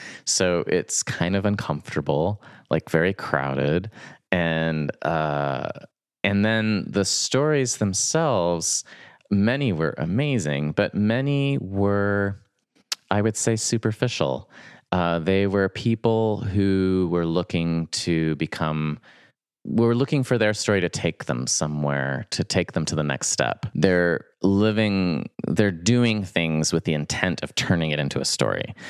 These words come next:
which has a really different feeling than people who are just sharing stories from their life, which when I went to the first storytelling show here,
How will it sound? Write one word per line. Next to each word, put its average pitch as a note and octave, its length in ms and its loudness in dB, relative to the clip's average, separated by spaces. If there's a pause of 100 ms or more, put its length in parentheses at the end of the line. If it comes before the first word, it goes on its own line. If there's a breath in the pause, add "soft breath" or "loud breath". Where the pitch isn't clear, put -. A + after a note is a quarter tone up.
(120)
which - 120 2
has F#2 180 2
a F2 80 4
really A#2+ 380 2
different G2+ 320 -2
feeling E2 480 0
than C#2+ 160 0
people - 260 0
who D#2+ 100 0
are D2 120 0
just D#2+ 340 0
sharing D2 360 0
stories C#2 360 0
from C#2+ 140 -2
their C#2 160 0
life, C#2 420 -2 (420 loud breath)
which - 380 0
when F2+ 160 2
I E2 100 2
went F2 200 0
to F2 80 -2
the D#2 80 2
first - 300 0
storytelling D#2+ 500 0
show D2 340 0
here, E2 600 2